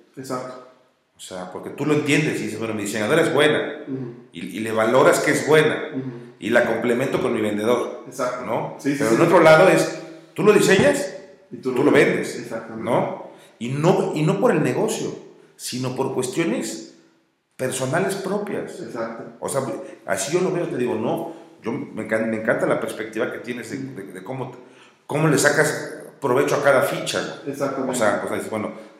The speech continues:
Speaker 2: le explotas esa parte a cada ficha". Pero para las gentes, los nuevos estudiantes, los que van egresando, los que andan buscando chamba, pues te tienes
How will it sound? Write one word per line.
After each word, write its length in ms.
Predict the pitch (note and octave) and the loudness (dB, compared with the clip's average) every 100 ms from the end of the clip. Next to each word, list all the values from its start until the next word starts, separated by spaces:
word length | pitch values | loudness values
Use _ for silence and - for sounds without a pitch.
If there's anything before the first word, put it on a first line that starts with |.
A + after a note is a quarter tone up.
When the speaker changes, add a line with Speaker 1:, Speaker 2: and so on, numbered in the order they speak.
| _ - | _ -14
Speaker 2:
le 80 | F2+ | -10
explotas 360 | F#2 - A#2+ A2+ | -8 -6 -6 -4
esa 160 | A#2 - | -2 0
parte 220 | A2 - | 0 0
a 40 | |
cada 200 | G2+ G2+ | 2 2
ficha". 300 | - C3 - - - - - _ _ _ | 0 -6 -10 -14 -20 -20 -20 _ _ _
Pero 260 | G#2 G#2 G#2+ | -2 0 4
para 180 | A2 A2 | 6 6
las 160 | G#2 C3+ | 4 2
gentes, 600 | C#3 E3 D#3+ - - - - _ - | 0 0 -4 -4 -10 -14 -18 _ -10
los 180 | G2 G#2+ | -6 -2
nuevos 260 | C3 C3+ | -2 -2
estudiantes, 640 | G#2+ - F2 F2+ F#2+ F#2+ F#2 | -4 -6 0 2 2 0 -4
los 120 | - | -4
que 80 | F#2 | -4
van 140 | G2+ | -2
egresando, 500 | G2 F2 - F#2 G2+ | -2 -4 -2 -4 -4
los 140 | F#2+ | -6
que 80 | - | -8
andan 200 | F#2+ G2+ | -8 -8
buscando 340 | - G#2 G2+ F#2+ | -10 -8 -8 -8
chamba, 540 | F#2+ F2+ B2+ D3 - - - _ _ | -6 -6 -4 -6 -8 -16 -20 _ _
pues 140 | F2 E2 | -18 -14
te 80 | E2+ | -12
tienes 600 | F2+ B2+ D3+ - - | -8 -6 -6 -8 -16